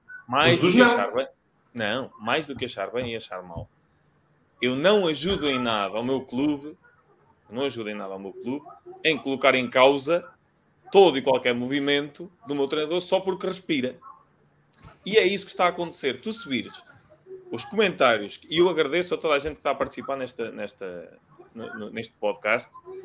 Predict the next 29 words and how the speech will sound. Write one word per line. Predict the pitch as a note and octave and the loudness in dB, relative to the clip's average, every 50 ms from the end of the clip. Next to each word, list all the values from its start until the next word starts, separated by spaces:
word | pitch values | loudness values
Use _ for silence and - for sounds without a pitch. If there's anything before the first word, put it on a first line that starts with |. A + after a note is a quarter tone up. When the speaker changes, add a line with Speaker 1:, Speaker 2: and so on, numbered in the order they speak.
| - - - | -16 -10 -4
Speaker 1:
pelos | A#2+ B2 - | -2 -2 -2
comentários. | - B2 A#2+ G#2+ G2 G2 F2 F2+ - _ _ _ _ _ _ _ _ _ - | 0 -2 -4 -2 -2 -6 -6 -6 -10 _ _ _ _ _ _ _ _ _ 2
Vai | - F#3+ G#3+ | 6 6 6
ver | G#3 G3+ G3 G3 | 8 8 6 6
quantos | - G#3 G#3+ G3+ - - | 6 4 4 4 2 -6
comentários | - D#3+ E3 C3+ A#2+ D3 D3 C#3+ C#3+ C3+ C#3+ | -4 -2 -2 0 2 2 4 4 4 2 0
é | C3 | -4
que | - - | -4 2
falam | - D3 D3 C#3 C3+ | 2 2 4 2 0
do | B2+ C3 | -2 -4
Jesus | A#2+ A2 A#2 C3+ C#3 B2 | -4 -4 -6 -6 -4 -2
ir | B2 A#2 | -2 -2
embora, | A#2 A2 G2+ A#2 A#2+ B2 A#2+ A#2 A2+ A#2 | -2 0 4 6 6 6 4 2 0 -2
o | A#2+ A#2 | -4 -6
Jesus | A2+ A2 B2 B2+ A#2 | -6 -8 -8 -6 -4
vai | A#2 A2+ A2 | -4 -4 -4
embora, | G#2+ A#2 A#2+ | -2 -4 -4
não | A2 G2+ | -4 -4
sei | A2+ G#2 | -8 -10
o | - | -12
quê. | _ _ - - - | _ _ -14 -6 2
Na | G3+ B3 A#3 | 2 4 4
véspera | G3 D3 D#3+ D#3+ F3+ F3+ F3 - - F3 E3+ E3+ - | 4 6 6 8 8 6 4 0 -2 -2 -2 -2 -2
de | C#3 D#3 | -4 -4
um | D3+ | -4
jogo | C3 A#2+ D3+ D#3 C#3+ | -2 -2 -2 -2 -2
com | - - C3 | -2 -6 -8
o | A#2 | -6
Porto. | - A#2 A2+ G#2+ F#2+ _ _ | -6 -6 -6 -6 -6 _ _